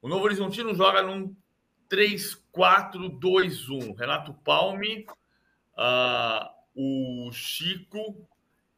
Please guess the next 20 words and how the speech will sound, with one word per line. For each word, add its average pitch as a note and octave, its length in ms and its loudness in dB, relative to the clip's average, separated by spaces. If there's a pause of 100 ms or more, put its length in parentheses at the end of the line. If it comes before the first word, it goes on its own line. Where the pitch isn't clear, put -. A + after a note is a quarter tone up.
(200)
e D#3+ 400 -6
o E3 100 -4
líbero, E3 580 -4
que E3 120 0
é - 20 6
o E3 60 0
César D#3+ 340 2
Martins. - 720 -6 (480)
William D3+ 320 0
Lepo C#3 460 2
pela C3+ 260 -4
direita, F3+ 760 0 (320)
Heverson D3+ 480 0
pela B2+ 200 -4
esquerda, F#3+ 760 -2 (320)
Giovani, F3+ 1040 -2 (400)
ah, C3 480 -2 (140)
Giovani D#3 1000 -4 (460)
e D3+ 140 -8
Marlon F3 760 0